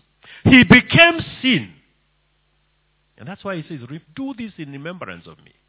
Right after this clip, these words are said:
But it is for you. Because he became sin so that I, who was sin, now becomes the righteousness of God.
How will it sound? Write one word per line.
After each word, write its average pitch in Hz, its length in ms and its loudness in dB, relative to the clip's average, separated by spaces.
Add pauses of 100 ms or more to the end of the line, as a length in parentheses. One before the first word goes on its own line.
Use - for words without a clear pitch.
(680)
But 160 100 -6
it 165 140 -14
is 147 100 -12 (100)
for 160 160 -14
you. 190 220 -14 (640)
Because 185 300 2
he 226 160 0
became 311 500 -2 (200)
sin 151 340 -6 (240)
so 196 120 4
that 196 360 0 (200)
I, 302 800 2 (1800)
who 311 220 2
was 277 180 4 (240)
sin, 202 480 -2 (1800)
now 262 300 2
becomes 220 640 -2 (760)
the 180 100 0
righteousness 180 760 0 (760)
of 110 140 -10 (100)
God. 90 240 -6